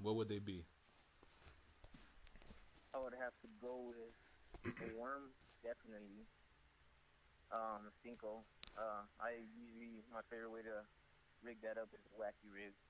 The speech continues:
Speaker 2: Um, swim baits, definitely another one. I love swim baits, big swim baits, some small swim baits. Uh,
Speaker 1: Hold on, hold on.
Speaker 2: I would, um,
Speaker 1: So let me
Speaker 2: my
Speaker 1: stop you
Speaker 2: favorite
Speaker 1: right
Speaker 2: color is
Speaker 1: there.
Speaker 2: actually white.
Speaker 1: Let me stop you right there.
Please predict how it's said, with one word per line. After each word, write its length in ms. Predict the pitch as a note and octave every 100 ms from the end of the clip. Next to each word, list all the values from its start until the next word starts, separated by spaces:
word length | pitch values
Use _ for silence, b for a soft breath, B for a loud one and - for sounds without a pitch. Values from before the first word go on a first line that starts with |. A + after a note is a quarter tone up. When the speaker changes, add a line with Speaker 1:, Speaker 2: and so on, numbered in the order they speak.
| - - - - - - - A2+
Speaker 2:
Um, 320 | A2+ G#2+ G#2 G#2 - -
swim 220 | C3 C3+
baits, 320 | B2+ C#3+ C3+ - - - G#2
definitely 600 | A#2+ A#2+ - A#2 A#2+ A#2+ A#2
another 260 | A#2+ A#2+
one. 240 | A#2+ B2 A#2
I 80 | G#2+
love 240 | A2 A#2 A2 - -
swim 160 | B2 A#2
baits, 200 | A#2+ A2+ -
big 100 | A#2 G#2+
swim 220 | A#2+ A#2
baits, 240 | A#2 A#2 A2 -
some 100 | G2+ G#2 -
small 220 | A#2 A#2 -
swim 180 | A#2+ A#2
baits. 240 | A#2 A2 - - -
Uh, 200 | A2 E2+ - - - - -
Speaker 1:
Hold 160 | A#2
on, 80 | G#2
hold 160 | A#2+ A2
on. 100 | F#2
Speaker 2:
I 40 |
would, 140 | G#2+ - -
um, 80 | G#2
Speaker 1:
So 120 | G2+
let 140 | A2 A#2+
me 60 |
Speaker 2:
my 80 | C3
Speaker 1:
stop 240 | - C3 B2
you 80 |
Speaker 2:
favorite 100 | A#2+
Speaker 1:
right 140 | A#2 A#2
Speaker 2:
color 120 | G2+
is 40 | F2+
Speaker 1:
there. 100 | G2
Speaker 2:
actually 280 | F2+ F#2 E2
white. 200 | G#2 - -
Speaker 1:
Let 200 | F#2+ G#2
me 80 | B2+
stop 280 | A#2 C#3 A#2+
you 80 | A#2+
right 200 | A#2+ A2+
there. 260 | G#2+ F2